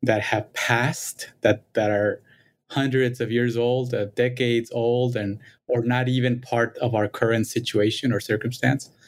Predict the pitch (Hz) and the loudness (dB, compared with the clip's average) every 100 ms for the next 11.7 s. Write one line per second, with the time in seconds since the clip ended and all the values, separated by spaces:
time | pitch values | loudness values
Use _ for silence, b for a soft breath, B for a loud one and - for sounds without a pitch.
0 | B B B - 110 107 104 104 104 - | B B B -4 0 2 2 0 -2 -8
1 | _ _ _ - 131 123 127 131 123 127 | _ _ _ -6 -4 0 0 0 0 0
2 | 120 117 110 101 98 - - _ _ _ | 0 0 -2 0 -2 -4 -12 _ _ _
3 | _ _ _ - 107 - - - 107 107 | _ _ _ -2 -2 -6 -14 -4 -2 0
4 | 107 - 110 101 98 98 104 101 - - | -2 0 0 0 -2 0 0 0 -4 -2
5 | 110 95 - - B B B _ 107 - | 2 2 0 -14 B B B _ -2 -2
6 | 120 127 156 127 110 104 101 117 110 104 | 0 0 2 0 -2 -4 -2 0 2 2
7 | 101 - - b b b b _ 117 127 | 0 -4 -20 b b b b _ -4 0
8 | 127 117 113 107 104 110 117 120 123 110 | 2 0 0 -2 -4 0 0 0 0 0
9 | 107 110 - - 110 - 107 101 95 123 | 0 -2 -6 -2 0 0 0 0 0 0
10 | - 95 92 - _ _ _ _ - 101 | 2 0 -2 -8 _ _ _ _ -6 -2
11 | 92 - - 92 - - | -2 -2 -2 -2 -2 -12